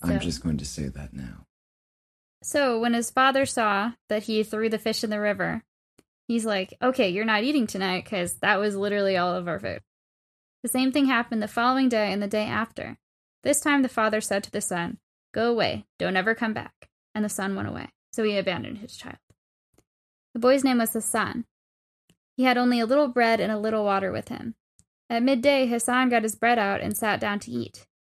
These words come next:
Speaker 2: A poor dervish came to him and said, "Son, would you give me a drink of water?" Hasan split his bread with him and gave him all the water he wanted. After the meal,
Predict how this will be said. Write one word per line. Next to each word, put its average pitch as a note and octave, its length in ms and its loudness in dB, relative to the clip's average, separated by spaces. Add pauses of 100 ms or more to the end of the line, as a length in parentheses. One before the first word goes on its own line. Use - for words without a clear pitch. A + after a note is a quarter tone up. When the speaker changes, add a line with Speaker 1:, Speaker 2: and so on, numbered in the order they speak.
(260)
Speaker 2:
A - 20 -8
poor C#4 280 4
dervish A#3+ 480 2
came G#3+ 240 -4
to - 100 -10
him G#3 180 -2
and G3 120 -4
said, G3 340 -2 (320)
"Son, C#4 320 2
would G#3+ 160 -2
you A3+ 80 -2
give B3 220 2
me A#3 100 0
a A3 60 -2
drink A3 240 -6
of G3+ 100 -12
water?" - 400 -6 (720)
Hasan C4 340 2
split B3+ 240 2
his B3 140 2
bread A#3 220 2
with A3 160 -4
him G3+ 200 -2
and G3+ 160 -4
gave G#3 160 0
him G#3 140 -2
all G#3 160 0
the G#3 140 -2
water G3 220 -2
he G3 120 -4
wanted. F#3+ 400 -6 (580)
After B3 300 2
the A#3+ 80 2
meal, A#3 400 2